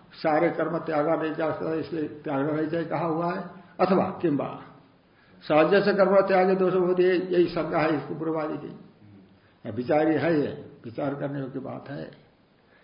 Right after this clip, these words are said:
ठीक है, संदिग्ध से सप्रयोजन से विचार्यत्वात्, जो संदेह युक्त होता हो और प्रयोजन से भी युक्त होता हो, प्रयोजन सहित होता हो, निष्फल नहीं होता, सफल होता हो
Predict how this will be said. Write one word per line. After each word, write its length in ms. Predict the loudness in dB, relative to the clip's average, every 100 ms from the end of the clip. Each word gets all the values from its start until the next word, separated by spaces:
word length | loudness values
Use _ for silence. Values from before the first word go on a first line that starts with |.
| -12
ठीक 120 | -8
है, 180 | -6 -6
संदिग्ध 560 | -4 -4 -2 -2 0 -2
से 260 | 0 -2
सप्रयोजन 640 | -2 -6 -4 -4 -2 -4 -6
से 100 | -6
विचार्यत्वात्, 840 | -6 -6 -6 -6 -6 -4 0 -2 -4 -18 -20 -20 -20 _ _ -6
जो 60 | -4
संदेह 440 | -2 -2 4 6
युक्त 300 | 6 2 0
होता 280 | 0 2 2
हो 220 | 4 2 0 -6 -16 -20 -16
और 60 |
प्रयोजन 440 | -2 2 4 4 2
से 120 | 2
भी 120 | 2
युक्त 420 | 2 -2 -6 -6 -6
होता 200 | -6 -8
हो, 200 | -8 -2
प्रयोजन 380 | 2 4 4
सहित 380 | 0 0 4 4
होता 240 | 2 -4 -8
हो, 260 | -10 -16 -20 _ -20 -20 -20 _ _ _
निष्फल 340 | -2 -2 2 4
नहीं 180 | 4 2
होता, 300 | 0 -2 -6
सफल 340 | -6 -2 0
होता 240 | 0 -2
हो 320 | -6 -6 -14